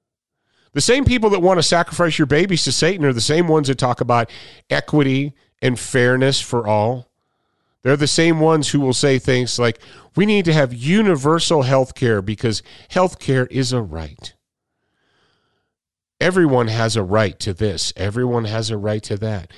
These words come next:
Fairness and equity and save the earth. The same people that tell you that you need to save the earth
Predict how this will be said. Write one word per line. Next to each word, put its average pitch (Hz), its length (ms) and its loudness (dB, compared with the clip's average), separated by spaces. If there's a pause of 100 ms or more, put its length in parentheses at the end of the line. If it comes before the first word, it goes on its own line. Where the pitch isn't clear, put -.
(180)
Fairness 190 680 0
and 127 180 -4
equity 104 640 -4
and 165 300 -8 (1080)
save 156 560 -2
the 131 220 -4
earth. 76 480 -12 (1400)
The 120 80 -2
same 170 260 2
people 170 280 0
that 127 180 2 (180)
tell 143 180 2
you 139 180 2
that 123 120 -2
you 123 140 -2
need 135 200 0
to 113 80 -4
save 131 400 0
the 123 180 -2
earth 117 360 0